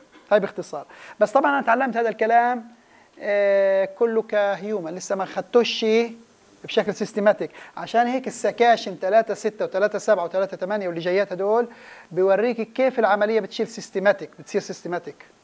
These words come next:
كيف ال-، التول هذه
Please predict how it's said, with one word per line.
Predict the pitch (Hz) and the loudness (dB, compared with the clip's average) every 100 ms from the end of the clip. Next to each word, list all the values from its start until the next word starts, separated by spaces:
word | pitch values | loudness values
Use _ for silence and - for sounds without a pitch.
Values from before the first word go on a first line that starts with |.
| _ _ _ _ _ _ | _ _ _ _ _ _
كيف | - 226 262 240 | 4 6 6 2
ال-، | 196 190 | -4 -6
التول | 175 160 - - 254 247 208 | -8 -10 -4 4 6 6 6
هذه | 214 202 208 240 | 6 6 2 -6